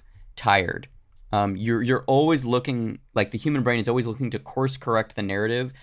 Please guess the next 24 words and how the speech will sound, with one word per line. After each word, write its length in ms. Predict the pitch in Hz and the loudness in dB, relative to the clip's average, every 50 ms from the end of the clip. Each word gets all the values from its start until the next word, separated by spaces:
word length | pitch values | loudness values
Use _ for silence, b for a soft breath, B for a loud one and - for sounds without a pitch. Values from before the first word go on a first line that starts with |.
| B B B | B B B
back 420 | - - 107 98 107 120 123 - - - | -4 0 2 4 4 2 0 -2 -6 -6
into 260 | 117 104 98 113 101 | -4 -2 -2 -2 -2
something 460 | - - 101 101 98 - 104 104 104 | -2 -2 -2 -2 -2 -2 -2 -2 0
that 220 | 95 90 85 - | 0 -2 -2 -2
makes 320 | 113 101 101 101 95 - - | -2 -2 0 0 -2 -2 -4
an 100 | 98 87 - | -6 -6 -6
orderly 560 | - 92 90 95 101 101 107 104 98 98 90 | -6 -4 -4 -2 -2 -2 -2 -2 0 -2 -2
sense. 640 | 82 - - - 92 101 156 208 - - - - - b b b b b b b b | -2 -2 -2 -2 0 -2 -2 -4 -6 -6 -8 -8 -10 b b b b b b b b
And 120 | 117 110 | -4 -2
so 100 | - 120 | 0 0
because 420 | 104 113 - - - 185 233 233 | 0 -2 -4 -4 -2 -2 -2 0
of 100 | 262 170 | 0 0
that, 300 | 120 110 101 101 127 - b b b b | 2 2 2 2 0 -4 b b b b
when 200 | b - 131 131 | b 0 2 4
you're 140 | 131 127 127 | 4 4 4
doing 300 | 117 123 127 120 113 107 | 4 2 2 2 2 0
Barnum 300 | 95 107 101 107 104 101 | 2 0 0 2 0 -2
statements 500 | 101 - - 107 104 - 104 107 95 - 107 | -2 0 0 0 0 -2 -4 -4 -4 -2 -4
and 140 | 98 92 | -4 -4
recap 400 | 92 107 110 - - 107 101 - | -4 -6 -6 -2 0 0 0 0
statements 400 | - - 107 101 85 104 101 - | -2 -2 -2 -2 -2 -4 -6 -4
and 120 | 104 98 90 | -6 -6 -4
kind 200 | - 101 104 101 | -4 -2 -2 -2
of 180 | 98 92 - | -2 -4 -6